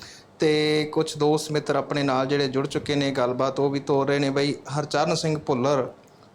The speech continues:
ਉਹਨਾਂ ਦਾ ਨਾਮ ਆ ਰਿਹਾ ਵਾਰ-ਵਾਰ, ਦੋਸਤ ਸਮਝ ਗਏ ਨੇ ਵੀ ਕਿਹੜੀ ਵੱਡੀ ਖਬਰ ਦੀ ਆਪਾਂ ਗੱਲਬਾਤ ਕਰ ਰਹੇ ਸੀ।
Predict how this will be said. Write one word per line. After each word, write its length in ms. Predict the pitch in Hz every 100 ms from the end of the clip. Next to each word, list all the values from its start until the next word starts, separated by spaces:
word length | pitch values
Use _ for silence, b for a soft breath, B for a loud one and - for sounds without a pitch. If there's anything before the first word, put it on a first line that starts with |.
| -
ਉਹਨਾਂ 260 | 147 160 156
ਦਾ 100 | 147
ਨਾਮ 340 | 135 135 151
ਆ 160 | 147 143
ਰਿਹਾ 140 | 151
ਵਾਰ-ਵਾਰ, 380 | 143 139 143 151
ਦੋਸਤ 320 | 151 143 151
ਸਮਝ 360 | 151 - 160 170
ਗਏ 140 | 131
ਨੇ 100 | 127
ਵੀ 80 | 143
ਕਿਹੜੀ 240 | 135 160 165
ਵੱਡੀ 240 | 151 135
ਖਬਰ 260 | 135 135 131
ਦੀ 100 | 135
ਆਪਾਂ 200 | 135 135
ਗੱਲਬਾਤ 360 | 123 131 135
ਕਰ 160 | - 143
ਰਹੇ 160 | 165
ਸੀ। 220 | 160 180